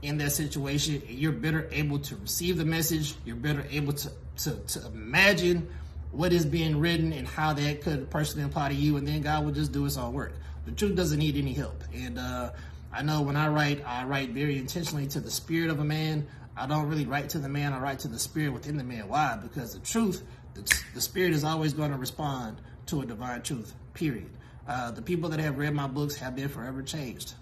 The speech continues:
And this is what I know to be true because they tell me so. So,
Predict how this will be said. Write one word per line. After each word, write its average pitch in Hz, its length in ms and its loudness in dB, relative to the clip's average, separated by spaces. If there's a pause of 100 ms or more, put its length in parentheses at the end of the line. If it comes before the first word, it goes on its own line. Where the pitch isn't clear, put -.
And 117 140 -8
this 139 160 -2
is 139 160 0
what 110 160 -4
I 123 100 -2
know 120 200 -6
to - 120 -8
be 120 220 -8
true 151 320 0
because 113 480 -4
they 117 140 -10
tell 131 200 -4
me 110 80 -8
so. - 160 -8 (460)
So, 240 460 8